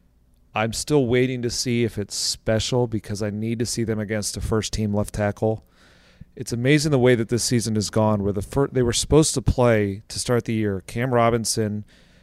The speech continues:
and then Laramie Tunsil and then Ronnie Stanley, which are three great tests. Instead, they've gotten three backups. And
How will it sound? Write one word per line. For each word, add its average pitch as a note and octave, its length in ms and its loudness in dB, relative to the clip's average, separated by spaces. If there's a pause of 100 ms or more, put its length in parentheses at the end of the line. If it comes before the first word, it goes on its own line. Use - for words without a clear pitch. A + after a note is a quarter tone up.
(240)
and A#2 200 -4
then G#2 260 -2
Laramie A#2+ 360 0
Tunsil G#2 640 -2 (240)
and A2+ 180 -4
then G2+ 320 -2 (180)
Ronnie A#2 320 0
Stanley, G2 640 -4 (140)
which - 180 -4
are A2+ 80 0
three B2+ 300 6
great A#2+ 360 2
tests. G#2 480 -2 (300)
Instead, C3 320 4
they've C3 160 6
gotten A#2 340 2
three A#2 300 0
backups. - 720 -4 (100)
And G2+ 380 -4